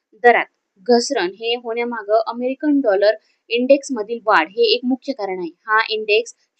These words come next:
शहाण्णव पॉइंट ब्याऐंशी वरून वाढून सत्त्याण्णव पॉइंट एक वर पोहोचलेला आहे, ज्याच्यामुळे परदेशी खरेदीदारांसाठी डॉलर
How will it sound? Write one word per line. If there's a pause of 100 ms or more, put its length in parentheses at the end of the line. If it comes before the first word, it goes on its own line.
शहाण्णव
पॉइंट
ब्याऐंशी
वरून
वाढून (260)
सत्त्याण्णव
पॉइंट
एक
वर
पोहोचलेला
आहे, (420)
ज्याच्यामुळे
परदेशी
खरेदीदारांसाठी
डॉलर